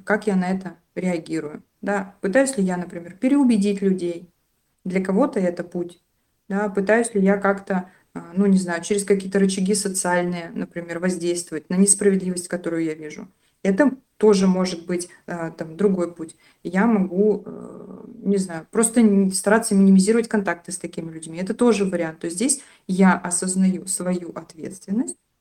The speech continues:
за то, какие решения я принимаю и как я дальше действую. Да? Мир, а, что-то делает, я что-то делаю, происходит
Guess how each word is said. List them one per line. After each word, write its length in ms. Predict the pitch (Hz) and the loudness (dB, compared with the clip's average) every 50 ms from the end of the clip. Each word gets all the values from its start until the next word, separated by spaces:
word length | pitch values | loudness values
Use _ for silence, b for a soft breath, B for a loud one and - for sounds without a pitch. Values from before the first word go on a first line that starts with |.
| _ _ _ _ _ _ | _ _ _ _ _ _
за 160 | - 180 175 170 | -14 -12 -12 -10
то, 400 | 170 - 190 240 277 262 - _ | -6 -4 -4 -2 -4 -4 -8 _
какие 320 | - 196 185 - - 202 | -6 -6 -4 0 0 0
решения 440 | 190 180 180 - - 185 180 190 185 | 0 0 -2 -6 -4 0 2 2 2
я 160 | 170 165 160 | 2 0 -4
принимаю 640 | 160 - 160 160 160 160 160 165 175 208 247 277 262 - | -8 -10 -14 -14 -14 -14 -12 -8 -6 -4 -2 -2 -4 -4
и 80 | - | -6
как 240 | 190 - 190 208 - | -4 -2 -2 -2 0
я 60 | 214 | -2
дальше 320 | 185 175 180 185 185 - 180 | -2 -2 -2 -4 -6 -8 -8
действую. 540 | 180 160 151 160 - - - _ 185 175 | -10 -10 -10 -10 -14 -18 -20 _ -20 -16
Да? 120 | 180 190 202 | -12 -8 -4
Мир, 400 | 269 220 190 196 208 202 196 196 - _ _ _ _ _ - | 0 2 4 4 4 4 2 -2 -10 _ _ _ _ _ -20
а, 60 | 170 165 160 160 160 - _ _ _ _ | -20 -20 -20 -20 -20 -20 _ _ _ _
что-то 360 | - - - - 185 185 202 202 | -16 -10 -6 -6 -4 -2 0 0
делает, 440 | 190 214 240 254 254 262 254 262 - | 2 2 2 2 2 0 -2 -4 -10
я 100 | 180 165 | -14 -16
что-то 300 | 165 - - 220 - 233 | -12 -10 -8 -6 -4 -4
делаю, 380 | 208 208 220 226 220 208 196 | -2 0 0 0 0 0 -2
происходит 540 | 190 - 170 - - - 208 214 214 196 190 | -4 -8 -10 -8 -4 -4 -2 -2 -2 -4 -6